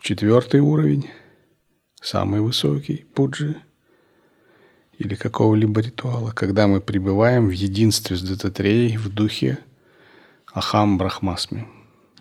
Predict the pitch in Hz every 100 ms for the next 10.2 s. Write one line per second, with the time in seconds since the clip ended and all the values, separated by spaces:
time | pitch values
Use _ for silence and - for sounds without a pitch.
0 | - - 90 98 104 104 101 95 107 -
1 | 92 95 95 101 92 - - 80 - -
2 | - _ _ _ _ _ _ _ _ _
3 | _ _ _ _ - - - - - _
4 | _ _ _ - - - 95 110 131 143
5 | 147 143 147 - _ _ _ _ _ _
6 | _ _ _ - 90 92 92 - 143 151
7 | 160 139 127 127 127 131 131 127 - -
8 | - - - _ _ _ _ - 107 -
9 | 104 110 101 95 - 113 110 110 143 131
10 | 92 -